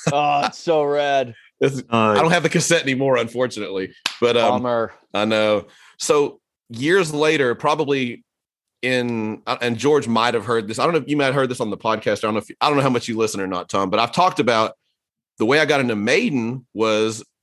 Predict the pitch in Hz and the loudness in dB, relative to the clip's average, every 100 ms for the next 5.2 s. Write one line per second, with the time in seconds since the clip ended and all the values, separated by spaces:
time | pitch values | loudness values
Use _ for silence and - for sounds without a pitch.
0 | - 104 110 113 110 - - 110 107 135 | -4 -2 0 0 -2 -8 -4 -2 0 2
1 | 127 - 120 113 113 113 - 107 117 113 | 0 0 2 2 -2 -8 -8 -2 0 2
2 | 110 95 98 120 110 107 - _ _ _ | 0 -4 -4 0 2 0 -4 _ _ _
3 | _ _ _ _ 98 101 117 139 117 104 | _ _ _ _ -6 -2 0 2 0 -2
4 | 107 107 107 98 139 107 82 - 143 113 | -4 -6 -8 -2 0 0 -4 -2 0 0
5 | 80 82 | -2 -12